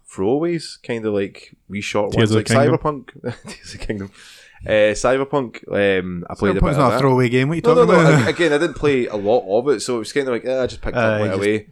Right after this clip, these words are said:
Speaker 1: Played a lot of, um, um, I was about to say Crisis Core, Final Fantasy Seven, um, on the mobile.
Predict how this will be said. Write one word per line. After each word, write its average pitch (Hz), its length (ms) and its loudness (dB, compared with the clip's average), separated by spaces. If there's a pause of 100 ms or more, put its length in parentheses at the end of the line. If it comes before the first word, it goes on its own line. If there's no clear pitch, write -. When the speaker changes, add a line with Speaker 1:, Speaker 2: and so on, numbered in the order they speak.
(360)
Speaker 1:
Played 156 160 2
a 147 60 4
lot 131 180 4
of, 107 160 -6
um, 90 520 -2 (360)
um, 87 480 -10
I 82 40 -14
was 85 100 -12
about 95 80 -8
to - 20 -10
say 90 140 -8
Crisis 90 380 -10
Core, 98 220 -4
Final 98 300 -6
Fantasy 92 640 -6
Seven, 90 760 -4 (400)
um, 87 800 -6
on 92 100 -8
the 90 60 -8
mobile. 131 500 0